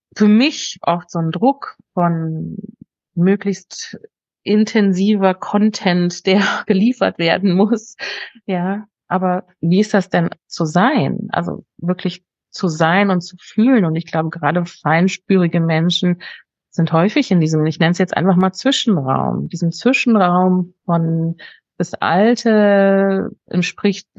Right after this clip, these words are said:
zurückliegende der letzten Tage, das schwingt noch so nach und das Neue, ja, das, da fängt erst so wie so ein,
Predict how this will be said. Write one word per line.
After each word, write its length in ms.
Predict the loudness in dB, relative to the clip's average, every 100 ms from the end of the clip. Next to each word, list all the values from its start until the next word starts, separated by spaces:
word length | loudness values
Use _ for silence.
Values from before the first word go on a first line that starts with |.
| -14
zurückliegende 800 | -2 0 0 0 0 2 2 2
der 100 | 2
letzten 360 | 0 -4 -8
Tage, 680 | -4 0 0 2 2 0 -2 _ _ _ _ _ _ -4
das 200 | -4 -2
schwingt 320 | 2 2 4
noch 140 | 0
so 160 | 0 -2
nach 520 | 2 2 2 0 -2
und 120 | -2
das 160 | -2 -2
Neue, 500 | 2 2 4 2 0 -6 -20 _ _
ja, 140 | -4 -2
das, 320 | -2 -6 _
da 200 | -6 -4
fängt 340 | -2 0 0 -2
erst 260 | -4 -4
so 180 | -2 0
wie 120 | 2
so 120 | 2
ein, 440 | 4 4 0 -2